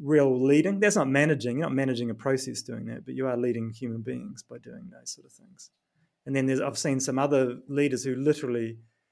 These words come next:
I've had conversations where they've done not, they haven't even engaged with their teams for three months, six months. And the reason being is, "We're not working together right now. We're waiting for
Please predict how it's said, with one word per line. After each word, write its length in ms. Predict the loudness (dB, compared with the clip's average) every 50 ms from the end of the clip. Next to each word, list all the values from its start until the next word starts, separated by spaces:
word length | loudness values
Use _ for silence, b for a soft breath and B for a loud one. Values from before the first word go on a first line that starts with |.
| _ _ _ _ _ -16 -10
I've 80 | -8
had 160 | -6 -6 -6
conversations 600 | -6 -6 -4 -4 -2 0 0 0 0 -2 -4 -6 -4
where 100 | -4 -2
they've 120 | -2 -2
done 240 | -4 -4 -4 -2 -2
not, 200 | -2 -2 -2 -2
they 80 | -2 -2
haven't 140 | -2 -2
even 160 | -4 -4 -6 -6
engaged 480 | -4 -2 0 2 2 2 0 0 -4
with 140 | -10 -10 -8
their 100 | -10 -10
teams 400 | -10 -10 -8 -8 -8 -8 -8 -12
for 60 | -16
three 380 | -16 -12 -8 -6 -4 -2 -2 -2
months, 400 | -2 -4 -6 -6 -6 -8 -8 -8
six 260 | -8 -8 -10 -8 -6
months. 320 | -6 -6 -6 -6 -8 -10
And 80 | -8 -4
the 60 | -2
reason 320 | 2 2 2 2 0 -2 -2
being 240 | -2 -2 -2 -2
is, 140 | -4 -6 -4
"We're 100 | -4 -2
not 200 | -2 -2 -4 -4
working 380 | 0 0 2 2 0 -2 -6 -10
together 360 | -8 -4 -4 -2 -2 -2 -2
right 220 | -2 -4 -4 -4
now. 260 | -6 -6 -6 -8 -8 -6
We're 120 | -6 -4
waiting 320 | -2 -2 -2 -2 -4 -6 -8
for 500 | -10 -12 -10 -8 -6 -4 -4 -4 -6